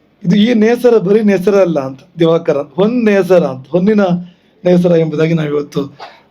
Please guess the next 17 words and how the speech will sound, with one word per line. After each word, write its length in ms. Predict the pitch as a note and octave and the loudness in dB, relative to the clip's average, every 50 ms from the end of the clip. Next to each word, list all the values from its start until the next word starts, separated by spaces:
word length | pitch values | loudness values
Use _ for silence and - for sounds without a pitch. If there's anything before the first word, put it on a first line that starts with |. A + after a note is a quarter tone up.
| _ - | _ -6
ಆಲೋಚನೆ 340 | E3 E3 D#3+ D#3 C#3+ - D3+ | -4 -2 -2 -2 -4 -4 -6
ಮಾಡ್ತಾ 300 | D3+ C#3+ C#3 C#3+ C#3+ C#3+ | -6 -6 -6 -8 -6 -8
ಇದ್ವು. 220 | C3+ C3 B2+ C3 B2+ C3 C3+ - - | -8 -8 -8 -10 -12 -12 -12 -8 -4
ಅಂತ 180 | - G3+ G#3 C#4 | -4 -2 -2 -2
ಹೊತ್ತು 300 | A#3+ F#3 F#3 F3 F3 F3+ | -2 -2 -2 -4 -4 -4
ಬಂತು. 280 | D#3+ D3+ C#3+ C3 B2+ - - _ _ _ _ _ _ _ _ _ _ _ _ _ - | -6 -6 -6 -8 -12 -20 -20 _ _ _ _ _ _ _ _ _ _ _ _ _ -2
ಯಾಕೆ 280 | E3 F#3+ G#3+ G#3 A#3+ A3+ | -2 -2 0 0 2 2
ಆ 120 | G3+ F#3 F3 | 2 2 0
ಶಬ್ದವನ್ನು 420 | E3+ F3 D#3 D#3 D3+ F3 F#3 F3+ F3 | -2 -4 -6 -4 -2 -2 -2 0 0
ತಗೊಂಡು 300 | E3+ D#3+ E3+ F3 E3+ E3+ | 0 0 0 0 0 0
ಅಂದ್ರೆ 180 | E3 F#3 F3+ D#3+ D3 D#3 E3+ F3 _ _ _ _ _ _ _ _ _ _ _ _ _ _ - - - - - _ _ - | 0 0 0 -2 -2 -6 -12 -18 _ _ _ _ _ _ _ _ _ _ _ _ _ _ -20 -20 -20 -20 -20 _ _ -2
ಇಡೀ 140 | G3+ - B3+ | 0 0 2
ಊರಲ್ಲೂ 380 | A3+ G#3 A#3 B3+ B3+ B3+ B3+ G#3 | 2 2 2 2 2 2 0 2
ಪರಿಭ್ರಮಣ 380 | A3 G3+ F#3+ E3+ F#3 F#3 F3+ E3+ | 0 0 0 0 0 0 0 0
ಆಗಿದೆ 240 | D#3 F3 E3+ C#3 | 0 -2 -4 -6
ನಮ್ದು 200 | C3 C3 B2+ B2+ | -6 -6 -6 -8
ಇವತ್ತು. 280 | B2+ A#2+ A#2 - - | -8 -10 -12 -16 -20